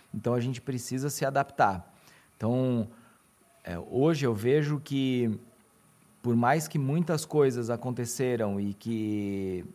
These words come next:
se modificaram, é, entre aspas, entre muitas aspas, al-, as pos-, a-, algumas portas fecharam, muitas outras se abriram. A gente criou necessidades diferentes, a gente criou possibilidades de trabalho diferentes, métodos de trabalho, formatos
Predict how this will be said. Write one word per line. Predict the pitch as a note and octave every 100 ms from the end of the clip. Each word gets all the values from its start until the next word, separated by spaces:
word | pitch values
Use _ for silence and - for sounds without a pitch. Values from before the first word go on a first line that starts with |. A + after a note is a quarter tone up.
| _
se | - -
modificaram, | A#2+ B2 A2 A2 - B2 E3 G#2 F#2 - - _ _ _
é, | F#2+ F#2+ E2+ D#2 - _ - A2
entre | A2+ A#2+ A#2+
aspas, | B2 A#2+ - F#2
entre | G#2 G#2
muitas | G#2+ A#2 A#2 G#2+
aspas, | G2 - F2 F2+
al-, | F2+ E2
as | D2 -
pos-, | - A#2 A2+
a-, | - F2+ -
algumas | E2+ G#2 B2 D3+ C3
portas | C3+ B2+ A#2+ -
fecharam, | G#2 - B2+ D#3+ C#3+ - - - - - - _ -
muitas | A#2 E3 G3 C#3+
outras | D3 E3 E3
se | F#3+
abriram. | D#3+ E3+ D3+ F#2+ F2+ - _ _ _ -
A | F#2+
gente | G2 A#2 -
criou | - C3+ C#3+
necessidades | E3+ D3+ C#3 - B2 B2+ A#2+ A2+
diferentes, | A2 A#2+ A2 B2+ C3 A2+ G#2+
a |
gente | G2+ A2+ A#2
criou | - B2+ A#2+ A#2+ D#3
possibilidades | D#3 D#3 D#3 D3 C#3+ C3 A2+ B2+ D3+ B2+ A#2+
de | G#2+ A2+
trabalho | A#2 G#2 A#2 A#2
diferentes, | A2 G#2+ G2 G#2+ C3 B2 G2+
métodos | G#2 A#2 C#3+ C3+ A#2 A2
de |
trabalho, | G#2+ A2 G2+ A2 A#2 G2+
formatos | - A2+ G#2 A#2+ C#3+ C#3+ G#2 F#2+